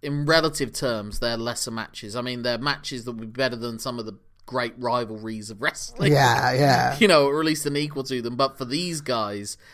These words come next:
Speaker 1: they're, like, less essential reading.
Speaker 2: Yes, yeah.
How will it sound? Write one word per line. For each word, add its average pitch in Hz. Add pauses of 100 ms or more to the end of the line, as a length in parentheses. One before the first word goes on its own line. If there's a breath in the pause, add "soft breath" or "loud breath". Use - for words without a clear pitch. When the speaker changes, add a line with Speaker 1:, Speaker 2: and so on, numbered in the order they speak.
(260 soft breath)
Speaker 1:
they're, 143
like, 127 (240)
less 143
essential 135
reading. 90 (300)
Speaker 2:
Yes, 160
yeah. 131